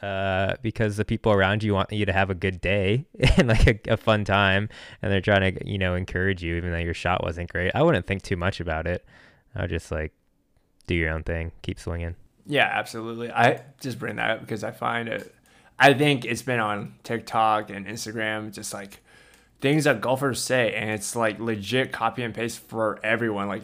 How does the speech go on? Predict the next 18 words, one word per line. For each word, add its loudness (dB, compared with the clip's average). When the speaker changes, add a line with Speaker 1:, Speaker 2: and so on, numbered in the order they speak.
Speaker 2:
"Oh, -6
you'll 0
find -6
it. -4
Oh, -4
good 0
swing. -6
Oh, 4
you -2
know, 0
good -6
contact." -4
Uh, 2
you -4
know, -2
it's -6
like, -2
dude, 6